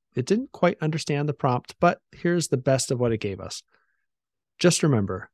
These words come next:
if Chat G P T starts talking about taking over the world, it's probably time to unplug it." Here are the rejected A I, uh, Chat G P T jokes.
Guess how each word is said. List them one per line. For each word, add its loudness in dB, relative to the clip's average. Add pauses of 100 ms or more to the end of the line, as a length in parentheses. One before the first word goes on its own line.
(100)
if -4
Chat 2 (100)
G 0
P 0
T 0
starts -4
talking -2
about 0
taking 0
over 0
the 2
world, 0 (240)
it's -20 (120)
probably -4
time -4
to -6
unplug -4
it." -10 (1080)
Here 2
are 6
the 4
rejected 2
A 0
I, -2 (340)
uh, -2
Chat 0
G -2
P -2
T -4
jokes. -6